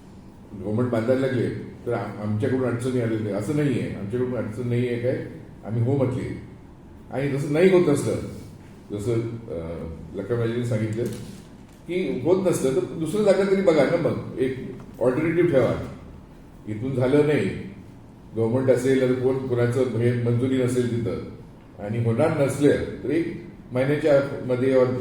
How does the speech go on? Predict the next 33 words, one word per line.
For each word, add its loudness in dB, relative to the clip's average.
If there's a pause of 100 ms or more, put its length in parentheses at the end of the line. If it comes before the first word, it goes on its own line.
(140)
दोन 0
महिन्याच्या 0
मध्ये 2
तरी 0
देतोय 0
आम्ही. 0
म्हणजे -6
आम्ही 2
देत 4
नाही 2
मुदत, 0 (440)
लोकांनी 2
पण -2
मुदत 2
दिली 0
पाहिजे. 2
लोकांनी 0
पण -2
म्हटलं 0
पाहिजे -2
की -4
बा, -4
हे 0
काहीतरी 0
एक 4
सांगा 2 (360)
की -4
होणार 2
का -2
नाही. 2 (1600)
नाहीतर 0
काय 6
होतंय, 4